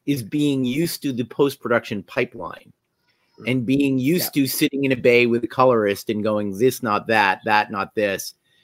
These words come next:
Speaker 1: And
Speaker 2: Totally.
Speaker 1: knowing, knowing how to write, uh, I won't break my arm patting my own back, but the, the number of
Speaker 2: <laughs>
Speaker 1: times I get art back and it looks exactly like I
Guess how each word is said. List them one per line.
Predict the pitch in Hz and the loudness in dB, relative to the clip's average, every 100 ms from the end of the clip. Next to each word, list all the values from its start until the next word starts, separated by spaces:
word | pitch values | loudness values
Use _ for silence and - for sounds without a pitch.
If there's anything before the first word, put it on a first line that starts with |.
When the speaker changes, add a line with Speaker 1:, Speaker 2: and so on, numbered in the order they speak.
| _ _ - | _ _ 0
Speaker 1:
And | 123 117 113 113 - _ _ - | 2 2 -2 -4 -8 _ _ 2
Speaker 2:
Totally. | 160 151 | 4 4
Speaker 1:
knowing, | 151 180 185 - _ _ _ _ - | 4 4 2 -4 _ _ _ _ -10
knowing | 147 165 202 220 | 2 4 6 4
how | 190 170 170 160 | 2 4 2 2
to | 160 | -2
write, | 139 113 131 151 156 _ _ _ _ _ _ | -4 -2 2 2 0 _ _ _ _ _ _
uh, | 131 127 123 - | -4 0 0 2
I | 135 | 2
won't | 135 147 156 - 135 117 | 2 2 -2 -6 -14 -4
break | 143 139 | 0 0
my | 143 131 | 0 0
arm | 127 | 0
patting | 117 131 120 117 | 0 0 0 -2
my | 110 | -2
own | 110 107 | -4 -2
back, | 139 165 117 - | 0 0 0 -4
but | 127 110 - | -2 -2 -4
the, | 120 123 113 104 _ _ _ _ _ _ _ _ - - - | 0 0 0 -2 _ _ _ _ _ _ _ _ -20 -20 -4
the | 143 147 | -2 2
number | 185 226 | 6 6
of | 196 | 4
Speaker 2:
<laughs> | |
Speaker 1:
times | 185 - - - 151 | -2 -6 -8 -14 0
I | |
get | 143 147 - | 4 4 2
art | 127 151 - 123 | 2 2 0 0
back | 113 110 - | 2 2 0
and | 127 123 | -6 -6
it | 113 | -2
looks | 135 143 - | -2 -4 -4
exactly | 117 107 123 131 - 131 123 | -6 0 2 0 -2 -2 -2
like | 113 117 113 _ _ - | 0 -2 -2 _ _ -4
I | 107 104 101 101 95 | -2 0 -2 -6 -14